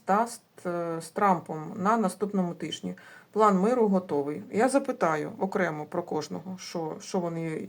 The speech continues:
яка буде йому відповідь. М, далі. Те, що відбуває-,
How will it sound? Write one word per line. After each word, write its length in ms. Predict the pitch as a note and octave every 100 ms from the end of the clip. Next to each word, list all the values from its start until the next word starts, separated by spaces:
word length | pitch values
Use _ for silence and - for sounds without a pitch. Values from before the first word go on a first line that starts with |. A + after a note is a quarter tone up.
| G3
яка 220 | F3+ G#3+
буде 180 | G3 F#3
йому 200 | F#3 F3+
відповідь. 480 | D#3+ D3+ F#3 F#3 - - - - - _ -
М, 220 | G3+ G3
далі. 420 | G3+ A3 F#3 E3 D#3+ - - _ _
Те, 140 | G#3+ A3+
що 240 | - G#3
відбуває-, 760 | F3+ F3 E3+ F3 F#3+ G3 F#3+